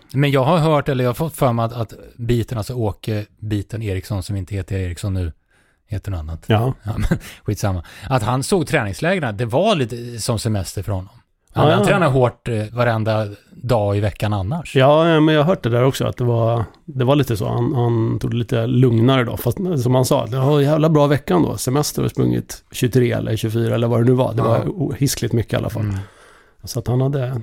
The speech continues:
Speaker 1: legat vid poolen och sen sprungit tre mil om dagen, minst.
Speaker 2: Starkt.
Speaker 1: Ja.
Speaker 2: Jag skulle vilja ha en, eh, ölsponsor i podden, tror jag.
Speaker 1: Ja, det vore inte så dumt.
Speaker 2: Elitpodden sponsrad av Norrlands Guld.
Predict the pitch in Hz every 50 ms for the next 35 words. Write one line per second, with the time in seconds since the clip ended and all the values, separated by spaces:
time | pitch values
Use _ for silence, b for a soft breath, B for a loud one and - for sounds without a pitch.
0 | 123 120 135 135 131 131 139 131 - 170 185 196 208 175 139 127 120 - 123 117
1 | - - 107 110 123 123 - - 117 113 117 117 117 117 123 - - - - _
2 | - - 135 - - - - b b b b b b b b b _ - - -
3 | 92 82 80 - - _ _ - - - 123 - - - - - 135 147 - -
4 | 180 160 160 160 139 151 151 147 143 143 143 139 139 139 139 139 135 135 131 123
5 | - - - - 151 139 135 127 117 - - - 156 151 143 127 - - 123 120
6 | 117 104 101 - - 123 123 107 104 95 87 - 104 98 - 127 117 131 160 156
7 | - - 139 143 160 151 - 131 120 113 104 104 131 131 135 135 127 - - -
8 | 135 131 123 127 127 131 131 - - - - - - 127 120 107 - - 120 113
9 | 113 113 113 113 113 113 107 110 107 104 95 104 98 113 104 98 101 101 95